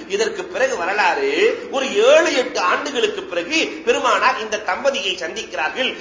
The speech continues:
"எப்படி குடும்பம் நடத்துகிறீர்கள்?" என்று கேட்கிற பொழுது மனைவி சொன்ன வார்த்தை என்ன தெரியுமா? "என்னுடைய கணவன் என்னுடைய பிள்ளையை விட எனக்கு பிரியமாக இருக்கிறார்." உலகத்துல எந்த கணவனாவது பிள்ளையை விட பிரியமா இருப்பானா?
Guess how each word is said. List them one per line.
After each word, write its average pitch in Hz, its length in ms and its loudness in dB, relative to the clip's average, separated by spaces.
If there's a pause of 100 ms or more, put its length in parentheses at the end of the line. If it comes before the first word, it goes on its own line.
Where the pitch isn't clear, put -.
"எப்படி 254 500 2
குடும்பம் 269 520 0
நடத்துகிறீர்கள்?" 208 720 0 (160)
என்று 208 240 0
கேட்கிற 233 360 0
பொழுது 175 260 -2 (300)
மனைவி 262 480 0
சொன்ன 220 240 -2
வார்த்தை 208 440 2
என்ன 190 180 -4
தெரியுமா? 190 360 -6 (400)
"என்னுடைய 233 440 2
கணவன் 220 380 2 (120)
என்னுடைய 233 400 0
பிள்ளையை 311 600 2
விட 277 180 2
எனக்கு 247 340 0
பிரியமாக 208 440 -2
இருக்கிறார்." - 380 -12 (1700)
உலகத்துல 226 520 -2
எந்த 220 240 -2
கணவனாவது 233 600 2
பிள்ளையை 254 380 2
விட 247 140 0
பிரியமா 226 320 -2
இருப்பானா? 208 320 -4